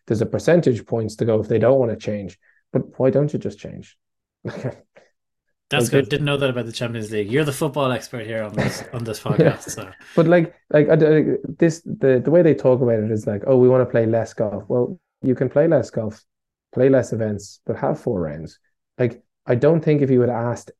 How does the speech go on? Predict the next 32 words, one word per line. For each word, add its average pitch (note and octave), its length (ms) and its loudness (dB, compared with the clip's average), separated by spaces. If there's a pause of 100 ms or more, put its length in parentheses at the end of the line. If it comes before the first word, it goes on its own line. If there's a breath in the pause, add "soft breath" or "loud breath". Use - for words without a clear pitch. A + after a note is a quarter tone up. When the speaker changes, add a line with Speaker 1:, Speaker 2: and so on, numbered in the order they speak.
(240)
Speaker 1:
any C#3 320 2
golfer A#2 320 0
before A2 160 -4
they A2 40 0
went G2+ 200 -2
to A2+ 80 -6
Live, G2+ 400 -4 (600)
you B2+ 80 -2
know, G#2+ 100 -4
five A2+ 360 0
years A2+ 240 0
ago, F2 300 -6 (320 soft breath)
"Is A2+ 100 -2
there A2 120 -2
a G#2+ 40 -8
problem B2 380 0
with B2+ 100 2
playing B2 280 0
four A#2 320 0
rounds? A2 500 -6 (180 soft breath)
Oh, A#2 220 -2
it's G#2 140 -6
exhausting. A2+ 500 -2
We G#2 100 -6
can't A2 300 -8
do A2 140 -2
it." F2 120 -10
That F3 140 2
wasn't A3 240 4
an G#2+ 100 0
issue. A#2 340 -4 (520)
Speaker 2:
No. G2+ 140 -18